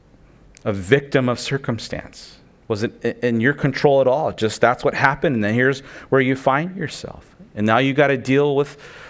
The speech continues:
the pieces and the hand that you got dealt. And so it may not look exactly like what they went through, but,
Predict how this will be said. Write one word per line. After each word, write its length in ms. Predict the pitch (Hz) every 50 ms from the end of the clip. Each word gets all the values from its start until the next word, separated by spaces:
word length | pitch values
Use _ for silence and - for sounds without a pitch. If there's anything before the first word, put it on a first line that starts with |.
| - - -
the 80 | - 131
pieces 720 | - - - 165 185 190 - - - - - - - -
and 280 | 98 90 87 92 95 95
the 60 | 92
hand 400 | 87 - 127 135 147 151 156 151
that 240 | 147 139 - - -
you 140 | 143 135
got 280 | 135 143 139 139 - 117
dealt. 440 | 120 127 - 185 - - - - - - _ _ _ _ _ _ _ _ _ _ _ _ _ _ _ - - _ _ _ _ _ _ _ _ _ _ _ _ _ _ _ _ _ _ - _ _ _ _ _ _ _ _ _ _ _ _ _ _ _ _ _ - - _ _ _ _ _ _ _ _ _ _ -
And 100 | - -
so 80 | - 135
it 40 |
may 100 | 143 156
not 220 | 165 170 160 151 104
look 180 | 151 156 -
exactly 760 | 147 127 117 98 95 117 110 135 147 147 - - - - - - _ _ _ _ _ _ _ - - - _ _ _ _ _ _ _ _ _ _ _ _ - - _ _ _ _ - _ _ _ - -
like 480 | - 107 107 110 120 120 - - - -
what 300 | - 123 113 - - 113
they 220 | 107 110 117 123
went 280 | 127 117 107 98 82 -
through, 280 | - - 82 82 87 90
but, 280 | 95 104 113 117 - -